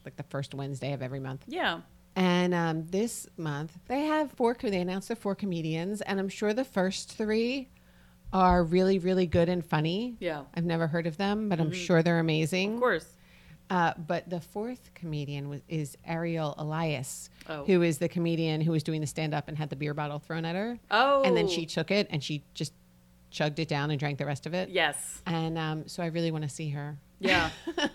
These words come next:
Speaker 2: I heard about her because I watched Jimmy Kimmel, and he talked about it on his opening monologue. And then she tweeted to him, like, "Hey, Jimmy, can I make my late night debut on your show?" And he's like, "Yeah."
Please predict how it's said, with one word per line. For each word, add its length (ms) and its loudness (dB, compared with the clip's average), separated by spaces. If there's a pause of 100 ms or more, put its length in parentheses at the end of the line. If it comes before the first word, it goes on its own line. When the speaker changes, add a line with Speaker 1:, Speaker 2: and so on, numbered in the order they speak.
(640)
Speaker 2:
I 400 2
heard 200 0
about 220 -2
her 160 -2
because 600 -6
I 180 0
watched 500 -4 (140)
Jimmy 240 -8
Kimmel, 520 -4
and 300 -6 (160)
he 140 -8
talked 220 4
about 160 2
it 60 -2
on 140 0
his 240 -6
opening 340 -6
monologue. 580 -6 (200)
And 160 4
then 320 -2
she 460 -6
tweeted 460 -6
to 120 -10
him, 320 -4
like, 180 -6
"Hey, 200 -4
Jimmy, 300 -6
can 140 -6
I 80 -2
make 180 -4
my 140 0
late 240 -2
night 220 -2
debut 480 -4
on 120 -4
your 140 -6
show?" 340 0
And 120 -4
he's 140 -4
like, 220 2
"Yeah." 460 4